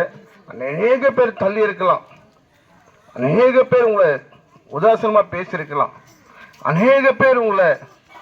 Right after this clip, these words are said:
அசட்டியா நினைச்சிருக்கலாம். ஆனா ஆண்டவர் சொல்லுகிறார், "நான் உங்களை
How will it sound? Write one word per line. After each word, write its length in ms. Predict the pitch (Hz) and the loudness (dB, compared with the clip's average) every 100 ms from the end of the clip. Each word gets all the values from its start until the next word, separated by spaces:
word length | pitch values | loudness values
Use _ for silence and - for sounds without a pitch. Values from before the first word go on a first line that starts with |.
| - - _ | -20 -20 _
அசட்டியா 460 | - 147 226 233 226 | -4 -2 -4 0 0
நினைச்சிருக்கலாம். 680 | 202 196 196 190 160 147 110 - _ _ _ _ _ | 2 0 -2 -6 -2 -2 -2 -8 _ _ _ _ _
ஆனா 220 | - 233 208 190 170 170 | -2 2 2 2 0 0
ஆண்டவர் 400 | 247 294 285 240 | 0 0 -4 -4
சொல்லுகிறார், 640 | - 208 190 170 139 165 - _ _ _ _ _ - | -6 -8 -6 -2 -2 -2 -8 _ _ _ _ _ -12
"நான் 260 | - 190 185 | -2 2 2
உங்களை 260 | 180 170 | -2 -6